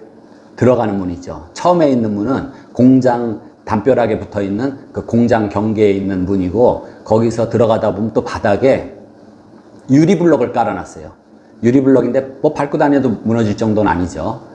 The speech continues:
그래서 그 매장 안으로 또 내부로 들어가 보면 지하에 가면은 이 천정에 자연 채광이 들어옵니다. 그 유리블럭을 통해서. 그리고 사람들이 이렇게 밟고 막 지나다니는 게 얼-, 어른어른하게 보여요. 그래서,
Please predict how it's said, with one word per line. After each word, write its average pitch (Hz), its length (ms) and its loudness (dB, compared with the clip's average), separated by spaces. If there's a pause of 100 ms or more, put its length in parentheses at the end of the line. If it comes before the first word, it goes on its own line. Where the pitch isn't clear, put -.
(320)
그래서 123 500 0
그 110 60 -6
매장 107 320 2
안으로 110 360 0
또 107 120 2
내부로 101 340 0
들어가 95 300 -2
보면 90 400 -4 (260)
지하에 113 440 2
가면은 101 460 -4 (200)
이 95 160 -10
천정에 110 720 -2 (1040)
자연 123 320 0
채광이 160 400 0
들어옵니다. 85 540 -8
그 123 80 0
유리블럭을 139 600 2
통해서. 98 460 -8 (220)
그리고 131 200 4
사람들이 143 520 0
이렇게 110 240 -2
밟고 110 320 -4
막 107 160 -2
지나다니는 104 600 -2
게 113 200 0 (180)
얼-, 117 240 2
어른어른하게 107 760 0
보여요. 98 560 -4 (160)
그래서, 107 400 0